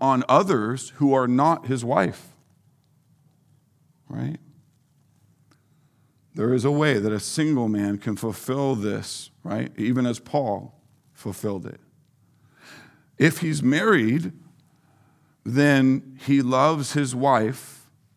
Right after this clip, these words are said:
as Christ loved the church and gave himself up for her, that he might sanctify her, having cleansed her by the washing of water with the word, so that he might present the church to himself in splendor,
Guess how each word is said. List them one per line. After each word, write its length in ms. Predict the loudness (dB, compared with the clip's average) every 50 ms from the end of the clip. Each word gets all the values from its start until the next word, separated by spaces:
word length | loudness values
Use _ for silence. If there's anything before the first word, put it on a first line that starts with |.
| _ _ _ _ _ _ _ _ _ _ _ 0
as 200 | 2 2 2 2
Christ 460 | -2 -4 -2 0 0 0 0 -2 -2
loved 300 | 0 0 0 0 0 -4
the 100 | -8 -10
church 560 | -10 -12 -12 -14 -14 -16 -20 -20 -20 -20 -20 _ _ _ _ _ _ _ _ _ _ _ _ _ _ _ _ _ _ _ _ _ _ _ _ _ _ _ _
and 160 | -12 -10 -6
gave 280 | -2 -2 0 0 0 -2
himself 440 | -2 -4 -4 -4 -4 -6 -6 -6 -6
up 200 | -8 -8 -8 -12
for 160 | -16 -18 -18
her, 260 | -16 -16 -18 -18 -20 _ _ _ _ _ _ _ _ _ _ _ _ _ _ _ _ _ _ _ _ _ _ _ _ _ _ _ _ _ _ _ -6
that 100 | 0 2
he 80 | 4
might 160 | 4 4 2 0
sanctify 600 | 0 0 2 2 0 -2 -6 -4 -2 -2 -2 -2
her, 220 | -4 -6 -4 -2
having 300 | -2 -2 -2 -2 -2 -4
cleansed 560 | -6 -6 -4 -4 -2 0 0 -2 -2 -4 -2
her 180 | -2 0 0 0
by 160 | 0 -2 -2
the 120 | -2 -2
washing 500 | -2 -2 0 0 0 0 -2 -4 -8 -6
of 100 | -6 -6
water 600 | -6 -2 0 2 2 2 2 0 0 -2 -4 -8 -14 -20 -20 _ _ _ _ _ _ _ _ _
with 160 | -12 -10 -8
the 60 | -6
word, 440 | -6 -6 -4 -4 -2 -2 -4 -4 -6
so 140 | -4 -2 0
that 180 | 0 0 0 2
he 140 | 4 4
might 300 | 6 4 4 2 0 -4
present 460 | -4 -4 -4 -2 2 2 2 0 0 -4
the 100 | -8 -6
church 320 | -2 -2 -2 -2 -2 -4
to 100 | -4 -4
himself 480 | -4 -4 -4 -2 0 0 0 0 -2 -4
in 140 | -4 -4
splendor, 600 | -4 -6 -8 -4 -2 0 0 0 0 -2 -6 -12